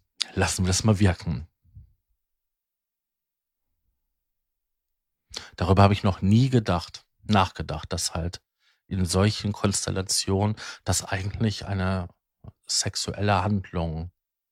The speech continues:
tja, zur Grundlage hat.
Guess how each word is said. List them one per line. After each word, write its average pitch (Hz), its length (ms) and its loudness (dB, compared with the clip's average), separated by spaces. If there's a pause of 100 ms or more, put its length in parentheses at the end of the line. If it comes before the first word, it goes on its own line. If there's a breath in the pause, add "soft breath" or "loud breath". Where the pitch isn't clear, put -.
(1800)
tja, 80 460 -2 (160)
zur - 720 -4 (160)
Grundlage 80 640 -2
hat. 78 180 -4